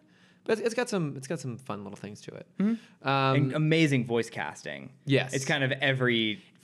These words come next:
Speaker 2: fun voice there is.
Speaker 1: Everybody's in that movie.
Speaker 2: Yeah.
Speaker 1: Like, part of the fun of the movie is just trying to figure out, like, who is
Speaker 2: Well, do you,
Speaker 1: who.
Speaker 2: do you remember the trailer?
Speaker 1: Oh,
Speaker 2: And then,
Speaker 1: yeah.
Speaker 2: and
Speaker 1: It's
Speaker 2: then
Speaker 1: just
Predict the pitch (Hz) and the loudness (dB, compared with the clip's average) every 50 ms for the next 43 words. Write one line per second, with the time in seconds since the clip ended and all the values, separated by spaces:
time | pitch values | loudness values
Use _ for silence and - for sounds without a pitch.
0 | - - - 135 120 113 113 104 107 110 104 101 - 156 156 165 170 165 165 151 | -8 -2 0 0 0 0 -2 -4 -2 -2 0 0 2 4 6 6 8 8 6 6
1 | 139 165 160 156 - 156 147 147 143 143 139 131 139 131 127 123 110 113 120 117 | 6 6 6 6 4 4 4 4 6 6 6 6 6 6 4 2 2 0 0 0
2 | 113 107 107 107 113 120 120 117 - 170 175 175 160 135 127 151 147 139 127 123 | 2 0 0 0 0 0 0 2 2 2 2 2 2 2 2 2 2 2 0 2
3 | 123 127 120 117 117 110 98 - - 117 104 - 113 107 110 107 107 104 104 110 | 2 2 4 4 2 0 0 -4 -4 -4 -2 -2 -2 0 2 2 0 0 -2 -4
4 | - 117 117 123 120 117 110 110 110 107 107 147 143 143 170 175 151 135 139 165 | -8 -6 -2 0 0 0 2 0 0 2 2 2 4 4 6 4 4 4 4 4
5 | 165 156 156 160 185 175 147 135 135 - 156 143 156 139 120 110 104 101 101 - | 4 4 4 4 2 2 0 0 0 0 0 2 2 2 2 2 2 2 2 0
6 | - - - 214 - - - - - 135 107 - - - 131 131 131 - 127 123 | 0 2 4 4 6 6 6 6 6 6 4 0 0 0 4 4 4 4 4 0